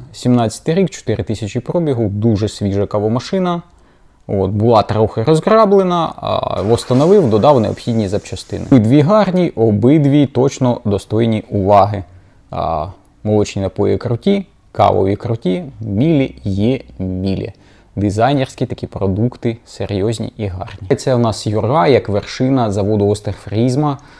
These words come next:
А в Юра завжди велика переплата за надійність кавомашини. То якщо ви ціну бачите схожу на Нівону, допустим, в Юрі ви заплатили за надійність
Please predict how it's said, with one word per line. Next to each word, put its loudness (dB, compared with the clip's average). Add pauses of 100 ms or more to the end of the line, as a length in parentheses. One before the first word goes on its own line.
(280)
А 0
в 0
Юра 2 (640)
завжди 2
велика 2
переплата -2
за -4
надійність -4 (260)
кавомашини. -4
То -8
якщо -4
ви 0
ціну -6
бачите -6
схожу -4
на -6 (1040)
Нівону, -2
допустим, -2 (200)
в -8
Юрі 0
ви 2
заплатили -2
за -2
надійність -2